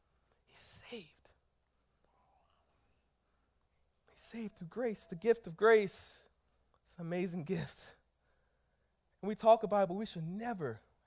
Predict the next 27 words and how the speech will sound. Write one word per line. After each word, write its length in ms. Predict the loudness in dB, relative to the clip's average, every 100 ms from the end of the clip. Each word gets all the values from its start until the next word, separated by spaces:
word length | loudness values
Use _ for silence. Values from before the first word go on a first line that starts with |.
| _ 2
ever 400 | 4 4 -2 -10 -20 _ -10
get 180 | -8 -8
tired 380 | -8 -6 -6
of 80 | -8
talking 300 | -10 -10 -10
about 260 | -10 -10 -14
the 80 | -18
grace 460 | -16 -16 -14 -16 -16
of 100 | -18
God. 160 | -14 -14 -16 -20 _ _ _ _ _ _ _ _ _ _ _ _ _ _ _ _ _ _ -10
And 120 | 0
that 160 | 0 2
grace 260 | -2 -2
is 80 | -6
available 380 | 0 2 4 2
for 180 | -2 0
everyone 640 | 2 2 2 2 4 2 -6 _ -6
in 340 | 0 0 0 -6 _ _ _ -2
this 440 | -2 -2 -6 -10 -16 _ _ _
room. 240 | -8 -6 -8 -14 _ _ _ _ _ _ _ _ _ -8
And 80 | -6
it's 100 | -4
so 220 | -2 -2
fascinating 600 | -2 -2 -2 -2 -4 -6
because 260 | -6 -8
these 240 | -6 -6 -6
criminals 720 | -8 -6 -6 -6 -12 -20 -20